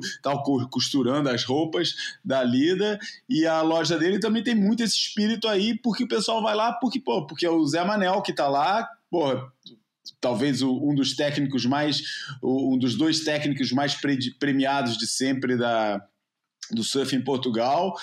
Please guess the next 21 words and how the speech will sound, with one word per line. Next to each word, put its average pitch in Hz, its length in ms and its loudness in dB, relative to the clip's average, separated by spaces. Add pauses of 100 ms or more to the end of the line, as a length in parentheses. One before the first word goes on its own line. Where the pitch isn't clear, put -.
(280)
pô, 127 100 0
um 127 100 0
cara 131 240 0
que 135 140 -2
foi, 127 540 2
levou 113 400 0
a 123 60 0
seleção 123 440 0
portuguesa 123 560 0
pro, 120 260 -2
pros 117 200 -4
primeiras 123 640 0 (100)
conquistas 135 600 0
internacionais, 120 840 0
primeiro 120 360 0
título 123 320 -2
europeu, 120 760 0 (320)
quarto 127 340 -2
lugar 120 380 0
no 123 60 2
Mundial, 113 600 0